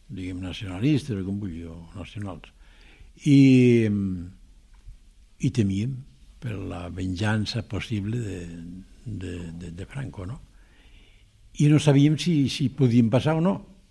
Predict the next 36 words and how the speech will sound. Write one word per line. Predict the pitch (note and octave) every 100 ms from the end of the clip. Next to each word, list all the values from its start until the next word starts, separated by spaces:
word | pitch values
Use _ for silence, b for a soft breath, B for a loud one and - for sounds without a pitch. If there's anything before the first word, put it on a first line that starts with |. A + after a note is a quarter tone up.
| - -
Era | A2+ F#2
una, | G#2 G#2
una | G#2 A2+ A#2+
angoixa | A2+ D#3 C3 B2
que | G#2+
teníem, | A#2 B2+ C#3+ C3+ F3 B2
no? | C3 F#3 b b b b b b -
I, | C#3+ G#2+ G2+ F#2+ G2
clar, | A2+ A#2+ A2+
aquells | A2 G#2 G#2+
dies | A#2+ C3+
ho | B2
passàvem | B2 A#2 G#2+
molt | G2+ G#2 G2
mal, | F2+ D#2
sí, | - F#2 _ _ - - _ - B2
molt | F#2+ F2+
mal. | E2 - - _ - _ _ _ - b b b -
Al | F2+
final, | B2+ G#2+ G#2 B2
el |
govern | A#2+ A2
francès | - A2+ A#2 A2
va | B2 A#2+
decidir | A2 A#2+ F#2+ F2+
que, | C3 G#2 G#2 - -
va | G2+
decidir | G2 - F#2+ G2 G2+ B2
obrir | G2+ G2+ F2+
la | E2+
frontera | G#2 F#2+ G#2+ A2
i | C3
llavors | F#2+ F2 G#2+ - - - - -
tothom | - F2+ E2+ E2+
va | F2+
passar. | - -